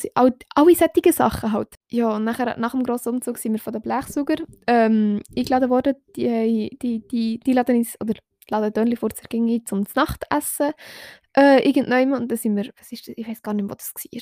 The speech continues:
Auf jeden Fall sind wir dort hier zu Nachtessen, hat noch ein bisschen Karaoke-Abend gegeben, haben dann noch ein Ständchen gespielt gehabt, so als Dankeschön. Und das ist halt auch mega cool gewesen. Mit denen, ja. <laughs> Was kann man noch sagen? Äh, am Ende Abend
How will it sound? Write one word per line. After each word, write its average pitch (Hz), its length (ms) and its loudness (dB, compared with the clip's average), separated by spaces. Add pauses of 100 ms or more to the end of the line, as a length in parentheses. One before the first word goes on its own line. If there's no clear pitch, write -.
(100)
Auf 240 100 -4
jeden 254 160 4
Fall 240 200 4
sind 233 120 2
wir 226 60 4
dort 220 140 -4
hier 220 180 2
zu 226 100 -6
Nachtessen, 262 440 0
hat - 140 -6
noch 233 100 -4
ein - 40 -12
bisschen 226 100 -8
Karaoke-Abend 226 880 2
gegeben, 262 340 0
haben 254 140 -2
dann 247 240 4
noch 226 80 2
ein 226 60 -4
Ständchen 277 420 0
gespielt 247 340 2
gehabt, 240 320 0 (360)
so - 120 -4
als 214 160 0
Dankeschön. 226 680 0
Und 226 140 0
das 302 140 0
ist 311 100 0
halt 233 220 2 (800)
auch 226 160 6
mega 175 260 0 (120)
cool 151 140 -4
gewesen. - 320 -14 (800)
Mit 220 220 -2
denen, 202 380 -2
ja. 226 260 -2 (120)
<laughs> 285 80 -2 (1200)
Was 277 120 -10
kann 254 160 -8
man 262 100 -6
noch 269 100 -6
sagen? - 360 -8 (100)
Äh, 262 340 -2
am 254 200 -6
Ende 262 480 -6
Abend 262 460 -6